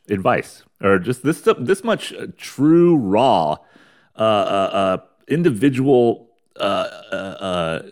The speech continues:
takes on life. All right. Uh, so I think there was a hair in my urethra. Now it's out.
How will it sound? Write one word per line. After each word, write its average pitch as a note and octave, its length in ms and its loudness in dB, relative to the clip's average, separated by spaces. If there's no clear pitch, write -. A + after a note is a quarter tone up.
takes - 540 -4
on G2 180 -2
life. C#2+ 320 -6
All G2+ 60 -6
right. C3 200 -2
Uh, A#2 120 -4
so G#2+ 280 2
I - 20 2
think C#3+ 160 -6
there D#3+ 80 -2
was C3 80 0
a - 40 0
hair D3+ 340 2
in D#3 60 -2
my D3+ 80 -2
urethra. D#3 560 2
Now A2 180 0
it's A#2+ 100 -2
out. A2 260 2